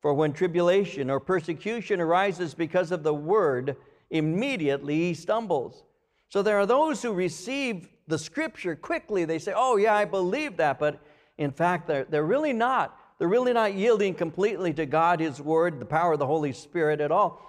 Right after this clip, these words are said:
So when things occur that, that cause them to question God and, and their faith, they, they, they stumble, they're offended, and they step away.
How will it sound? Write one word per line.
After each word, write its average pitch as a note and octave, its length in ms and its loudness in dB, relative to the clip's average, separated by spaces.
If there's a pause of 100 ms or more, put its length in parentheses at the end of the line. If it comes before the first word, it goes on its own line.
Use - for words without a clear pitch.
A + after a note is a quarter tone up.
(260)
So F3 180 0
when E3 180 2
things G3 340 0
occur E3+ 580 0
that, D3 320 0
that D3+ 160 0
cause G3 340 -2
them F3+ 160 -2
to D#3 60 -2
question E3 640 -2
God F3 360 2
and, C#3+ 120 -2 (380)
and D3+ 200 2
their D3+ 160 4
faith, G#3+ 560 -2
they, C#3+ 220 2
they, C#3+ 320 2
they D3+ 200 0
stumble, F#3+ 480 0
they're C#3+ 200 2
offended, G3+ 500 -2
and E3 140 -2
they D#3 100 0
step D#3+ 300 -4
away. E3+ 500 -4